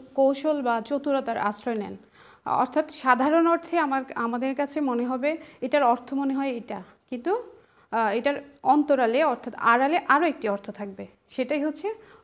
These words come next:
রূপক কবিতা। তাহলে আমরা কবিতায় যাই, দেখি কি আছে। "গগনে গরজে মেঘ ঘন বরষা,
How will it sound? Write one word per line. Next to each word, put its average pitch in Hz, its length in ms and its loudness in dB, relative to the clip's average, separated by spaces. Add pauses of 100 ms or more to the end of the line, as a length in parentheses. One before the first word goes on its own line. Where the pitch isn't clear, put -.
রূপক 269 340 0
কবিতা। - 280 -10 (440)
তাহলে 254 180 0
আমরা 262 260 2
কবিতায় 254 320 -4
যাই, 269 240 0 (720)
দেখি 240 240 -2
কি 247 200 -8
আছে। 285 340 -4 (1080)
"গগনে 262 460 6
গরজে 247 500 4
মেঘ 262 680 -4
ঘন 247 380 2
বরষা, 214 580 -2